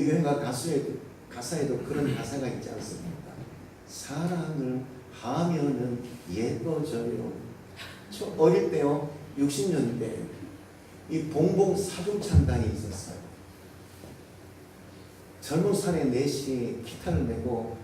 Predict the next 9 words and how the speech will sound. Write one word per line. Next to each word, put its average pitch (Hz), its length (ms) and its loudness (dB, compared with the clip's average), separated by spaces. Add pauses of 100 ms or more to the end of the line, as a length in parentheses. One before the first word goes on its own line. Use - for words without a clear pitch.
(140)
마이크를 139 580 2
잡고 120 240 -2
노래를 123 400 2
부르는데, - 540 -4 (540)
"사랑을 170 1120 2 (140)
하면은 156 840 0 (320)
예뻐져요. 139 920 0 (880)
사랑을 156 960 2
하면은 151 720 2